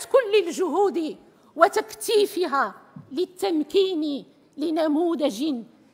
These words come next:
تنموي مشترك بخلفية ديمقراطية وبمقاربة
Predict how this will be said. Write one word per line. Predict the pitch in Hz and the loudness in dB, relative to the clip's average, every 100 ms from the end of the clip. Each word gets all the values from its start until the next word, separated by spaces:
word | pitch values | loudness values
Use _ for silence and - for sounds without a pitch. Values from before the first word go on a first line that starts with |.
| _ | _
تنموي | - 339 339 285 294 320 285 277 294 226 - _ _ - | -2 0 4 4 4 2 2 0 -2 -6 -12 _ _ -8
مشترك | 220 277 359 - 311 311 277 - - - _ - | -2 2 0 2 2 4 2 -2 -18 -20 _ -14
بخلفية | 220 - 330 330 349 320 - | -8 0 0 2 0 0 0
ديمقراطية | 339 311 320 349 302 311 320 320 311 311 247 - - - - | 0 2 2 0 2 4 4 2 0 2 2 -2 -20 -10 4
وبمقاربة | 311 349 330 359 - 349 359 330 349 - 349 | 4 6 2 2 6 6 6 2 0 0 -2